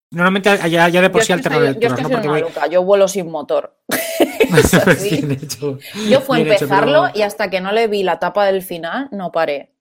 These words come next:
Speaker 2: Pero exagerado, ¿eh? O sea, me
Speaker 1: Sí, sí,
Speaker 2: absorbió
Speaker 1: sí,
Speaker 2: desde
Speaker 1: sí.
Speaker 2: la segunda página, una cosa exagerada.
Speaker 1: Mm. Hay, hay otra cosa que, que yo añadiría a lo que habéis dicho del tema de que, claro, esta, esta, mm, historia tiene ya mucho tiempo y ahora quizás nos, nos pilla con, con la información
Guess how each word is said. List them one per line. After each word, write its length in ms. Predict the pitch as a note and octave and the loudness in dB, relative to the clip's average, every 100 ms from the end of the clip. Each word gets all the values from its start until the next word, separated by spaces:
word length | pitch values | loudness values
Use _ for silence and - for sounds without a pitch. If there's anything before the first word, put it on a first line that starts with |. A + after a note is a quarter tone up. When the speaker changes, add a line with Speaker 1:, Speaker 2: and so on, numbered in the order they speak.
| _ | _
Speaker 2:
Pero 160 | F3 E3 | -6 -6
exagerado, 720 | - E3+ E3 D#3 E3 D#3 C#3+ | -8 -6 -2 0 2 2 -2
¿eh? 240 | D#3 C#4+ _ | -2 -6 _
O 40 | |
sea, 220 | - F3+ - - _ | -4 -4 -6 -20 _
me 80 | G#3 | -6
Speaker 1:
Sí, 120 | F#3 | -2
sí, 0 | |
Speaker 2:
absorbió 300 | E3+ F3+ F#3 G3+ | 0 2 4 2
Speaker 1:
sí, 40 | |
Speaker 2:
desde 120 | B3 | 2
Speaker 1:
sí. 60 | A#3+ | 2
Speaker 2:
la 80 | G#3+ | 0
segunda 400 | G3+ F#3 F#3 F3 | -2 -2 -2 -2
página, 360 | E3 E3+ D#3+ | -2 -4 -10
una 180 | D#3 E3+ | -10 -8
cosa 140 | F#3+ A3+ | -6 -8
exagerada. 600 | A3 G#3+ E3 D3+ D3+ D#3+ _ _ - | -10 -8 -6 -6 -8 -12 _ _ -14
Speaker 1:
Mm. 260 | C3+ C3 B2 B2+ - - | -8 -6 -8 -12 -16 -8
Hay, 200 | E3+ F#3 | -6 -4
hay 140 | F3+ | -4
otra 180 | F#3+ G3+ | -2 -2
cosa 220 | G3+ F#3+ | -2 -2
que, 200 | G3 G3 | -2 -4
que 120 | F3+ F3 | -4 -4
yo 80 | |
añadiría 340 | E3+ E3+ E3 F3+ | -2 -2 -2 -2
a 40 | |
lo 60 | F#3+ | -2
que 60 | E3 | -2
habéis 180 | D#3 E3 | -4 -6
dicho 320 | E3+ F#3+ G3+ - _ _ | -8 -8 -8 -16 _ _
del 220 | C#3+ C#3+ | -8 -6
tema 180 | D3+ E3+ | -4 -4
de 100 | E3+ | -4
que, 160 | - C#3+ | -2 -2
claro, 180 | D#3+ D#3+ | 0 -2
esta, 240 | B2+ C#3 | -2 -6
esta, 400 | C3 B2 - C3 | -8 -8 -6 -4
mm, 360 | C3 B2+ B2+ C3 | -4 -6 -6 -8
historia 280 | C3 B2+ D3 | -8 -8 -6
tiene 160 | D3+ | -4
ya 120 | D#3 D#3 | -4 -6
mucho 180 | D3+ D3 | -8 -8
tiempo 260 | D#3 D#3 | -8 -4
y 60 | D3 | -2
ahora 140 | C#3 | -2
quizás 300 | C#3+ C3+ C3+ | -4 -6 -6
nos, 200 | D3+ C#3 | -8 -8
nos 200 | C3+ A#2 | -8 -10
pilla 320 | - C#3 D3+ D3+ - _ _ _ _ | -6 -4 -4 -10 -20 _ _ _ _
con, 260 | C3 A#2+ A#2 | -14 -12 -14
con 200 | - A#2 | -12 -10
la 60 | A#2+ | -10
información 840 | A2+ B2+ C3 - C#3+ D3 D3+ | -10 -8 -8 -8 -8 -6 -10